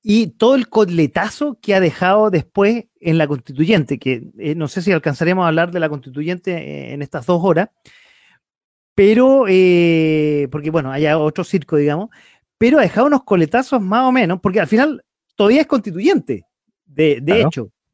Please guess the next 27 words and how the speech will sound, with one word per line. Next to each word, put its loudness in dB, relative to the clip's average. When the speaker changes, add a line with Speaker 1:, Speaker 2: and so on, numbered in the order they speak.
Speaker 1:
O -20
sea, -8
él, -2
bueno, -4
desde -10
que -4
supo, -10
nunca -4
más -4
se 0
ha -2
presentado, -2
ha -20
estado -4
totalmente, -4
eh, -12
fuera 2
de 0
la, -6
de, -2
de -6
la, -8
de, -4
de -2
este -6
grupo 2
constituyente, -4